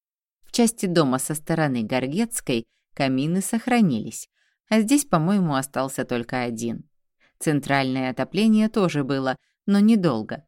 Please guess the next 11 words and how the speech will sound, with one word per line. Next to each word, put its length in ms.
по-моему, 460
лет 280
пять 320
или 160
шесть. 500
А 60
в 60
тысяча 360
девятьсот 420
девяностых 720
годах 640